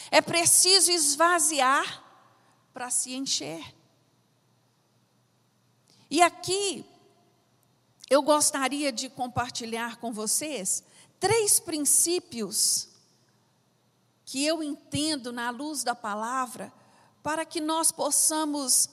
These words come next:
ter uma vida de vitória, entendendo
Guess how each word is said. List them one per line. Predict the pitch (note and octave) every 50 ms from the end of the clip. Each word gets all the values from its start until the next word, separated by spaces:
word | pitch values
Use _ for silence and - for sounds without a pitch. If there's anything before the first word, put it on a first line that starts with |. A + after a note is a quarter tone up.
| - _ - - _ _ _ _ _
ter | - D4+ D#4+ E4
uma | E4 D#4+ D#4+ E4 E4 D#4 C4
vida | C4 A3 G#3 A3+ D4 D#4+ F4 D4 A#3 G3+ A3 G#3+ G3+ - - - - - - - _ _ _ _ _ -
de | A3+ E4
vitória, | F4 G4 G#4 G4+ - - E4 E4 E4 E4 D4 B3+ F#3+ - G#3+ - - - _ _ _ _ - _ _ - - - - - _ -
entendendo | D#4 E4 A4+ A#4 F#4+ - G#4 F#4+ F#4 D#4+ C4 A#3 D#4+ F4+ G4+ G#4 G4 C#4+ A3+ B3 G#3 F3+ - A3